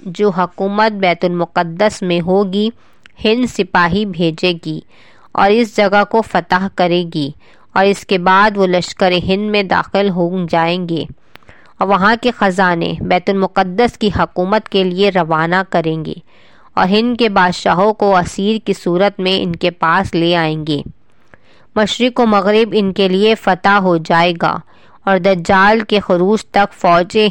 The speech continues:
ہند میں رہیں گی۔ حذیفہ کہتے ہیں کہ رسول خدا صلی اللہ علیہ وآلہ وسلم نے فرمایا، طاہر اسما کے فرزند نے بنی اسرائیل سے جنگ کی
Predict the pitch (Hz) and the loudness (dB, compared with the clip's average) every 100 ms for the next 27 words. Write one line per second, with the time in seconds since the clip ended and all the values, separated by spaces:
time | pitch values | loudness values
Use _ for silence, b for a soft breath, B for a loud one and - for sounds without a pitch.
0 | - 190 208 202 185 170 165 175 190 165 | 0 -2 0 0 2 0 -2 -2 -4 -4
1 | 165 143 - - - - - - - - | -4 -4 -8 -12 -18 -20 -20 -20 -20 -20
2 | - - B B B B 208 185 202 196 | -20 -20 B B B B -4 2 0 2
3 | 190 190 190 - 214 208 220 208 196 180 | -2 2 0 2 0 2 2 2 2 2
4 | 185 180 180 180 180 208 214 185 170 170 | 0 0 0 0 2 2 2 0 2 4
5 | 180 185 214 202 180 170 160 165 165 165 | 4 4 4 4 2 2 2 2 2 2
6 | 175 180 220 202 - 175 160 180 202 180 | 2 2 2 2 0 0 2 0 0 -2
7 | - 170 165 156 165 - - b b b | 0 -2 0 -2 -2 -6 -8 b b b
8 | b b b b - 196 190 220 240 220 | b b b b 2 2 4 4 4 2
9 | - 208 220 220 202 - 180 160 190 202 | 0 0 0 2 -2 0 0 2 0 0
10 | 196 196 190 180 175 175 - 190 170 180 | 2 0 2 2 2 0 0 0 2 4
11 | 208 220 - 190 185 170 190 202 190 185 | 2 0 0 0 0 0 0 0 -4 -4
12 | 185 | -4